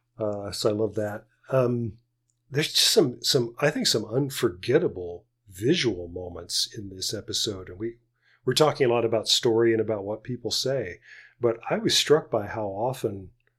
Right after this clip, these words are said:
my jaw was kind of dropping watching this just because of something that was happening on screen.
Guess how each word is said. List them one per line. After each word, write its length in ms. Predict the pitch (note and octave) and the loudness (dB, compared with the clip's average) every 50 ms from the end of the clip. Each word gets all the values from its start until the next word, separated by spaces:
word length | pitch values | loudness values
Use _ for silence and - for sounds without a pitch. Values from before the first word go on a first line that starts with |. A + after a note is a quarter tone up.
| _ _ _ _ _ _ _ _ _ _ _ _ _ _ - - | _ _ _ _ _ _ _ _ _ _ _ _ _ _ -6 0
my 240 | C3+ B2+ B2 B2 A#2+ | 2 4 4 4 4
jaw 320 | G#2+ A#2+ B2+ C3 D#3+ D3+ | 4 4 6 6 8 6
was 160 | A#2 G#2+ - | 6 4 2
kind 220 | - A#2 A2 G#2 G2 | 2 0 0 0 -2
of 40 | |
dropping 440 | F#2+ A2+ A2+ A2 G#2+ G#2+ - G#2 G2 | 0 0 0 0 0 0 -4 -4 -4
watching 420 | G2+ G#2 A2 A2+ - - A#2+ A2 G2+ | -2 -2 -2 -2 -2 -2 -2 -2 -2
this 300 | G#2+ G#2 G2+ - - - | -4 -4 -2 -2 -2 0
just 260 | - C3 - - - | 0 -2 -2 -2 -4
because 260 | B2 A#2 - A2+ G#2+ | -4 -4 -2 -2 -2
of 80 | A2+ - | 0 0
something 340 | - B2+ A#2 A2 A2+ G#2+ G2 | 2 0 0 0 -2 -4 -4
that 120 | A2 G2+ | -4 -6
was 140 | G2+ G2+ - | -4 -4 -4
happening 420 | A#2+ A#2+ A#2+ A2+ - A2 G#2 G2 | -4 -4 -4 -6 -6 -8 -10 -8
on 120 | G2 F#2+ F#2 | -10 -8 -6
screen. 420 | - - - C3+ C#3 A#2 F#2 - | -6 -2 0 2 2 2 0 -2